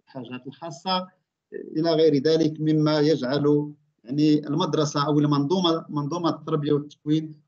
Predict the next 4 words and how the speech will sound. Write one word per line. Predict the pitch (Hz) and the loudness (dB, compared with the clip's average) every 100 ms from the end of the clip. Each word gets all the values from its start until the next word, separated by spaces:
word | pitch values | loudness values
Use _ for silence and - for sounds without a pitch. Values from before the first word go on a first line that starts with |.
| _ | _
تحقق | 151 151 160 - 147 - 147 151 135 | -14 -10 -10 -8 -6 0 0 -2 -10
الإنصاف | 135 131 135 151 147 143 | -10 -8 -6 -4 -2 0
وتكافؤ | 143 147 - _ _ _ _ 147 147 147 147 - _ _ _ _ _ 165 | 0 0 -10 _ _ _ _ -8 -2 0 0 -2 _ _ _ _ _ 0
الفرص. | 147 127 101 92 - | 0 0 -4 -6 -14